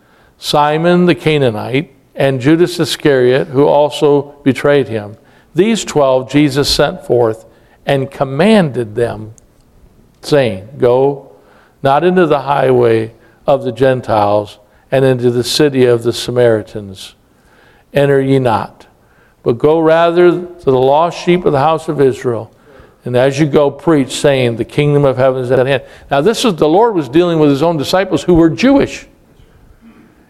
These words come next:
And here was the thing, he said, "Go to your own people."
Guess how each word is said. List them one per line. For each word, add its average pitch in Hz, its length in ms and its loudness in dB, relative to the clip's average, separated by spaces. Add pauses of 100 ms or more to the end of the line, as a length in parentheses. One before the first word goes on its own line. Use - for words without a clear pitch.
And 143 80 0
here 214 240 2
was 185 240 2
the 202 60 4
thing, 180 160 0
he 170 100 4
said, 156 240 0
"Go 226 200 2
to 262 60 -4
your 208 220 4
own 214 220 2
people." 233 560 0